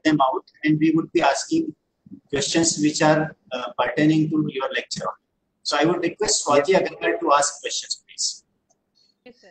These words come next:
Speaker 3: Am
Speaker 2: Yeah,
Speaker 3: I
Speaker 2: I don't
Speaker 3: audible,
Speaker 2: want
Speaker 3: sir?
Speaker 2: to, you know, I'm an economist. I have nothing to do with politics.
Speaker 1: <laughs> Right, sir.
Speaker 3: Yeah, sir, we understand. Am I audible, sir?
Speaker 2: Yes.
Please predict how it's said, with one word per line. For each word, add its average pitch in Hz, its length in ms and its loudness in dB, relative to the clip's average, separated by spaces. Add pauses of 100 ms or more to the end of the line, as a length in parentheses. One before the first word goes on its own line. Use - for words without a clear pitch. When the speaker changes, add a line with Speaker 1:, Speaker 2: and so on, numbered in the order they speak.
(120)
Speaker 3:
Am 233 80 -14
Speaker 2:
Yeah, 151 160 0
Speaker 3:
I 165 140 4
Speaker 2:
I 180 40 6
don't 202 200 4
Speaker 3:
audible, 196 80 0
Speaker 2:
want 190 120 4
Speaker 3:
sir? 190 60 -8
Speaker 2:
to, - 220 -10
you 175 80 0
know, 165 160 2
I'm 165 260 0
an 175 100 0
economist. 180 600 0
I 156 80 0
have 156 200 -2
nothing 156 280 -2
to 156 80 -8
do 156 120 0
with 147 140 -6
politics. 151 480 -4 (120)
Speaker 1:
<laughs> 151 140 0
Right, - 180 0
sir. - 240 -2 (580)
Speaker 3:
Yeah, - 60 -20 (240)
sir, 214 100 -6
we 208 120 -4
understand. 190 440 -8 (260)
Am 262 140 -4
I 294 140 -2
audible, 285 320 -6
sir? 285 180 -8 (720)
Speaker 2:
Yes. 127 420 -4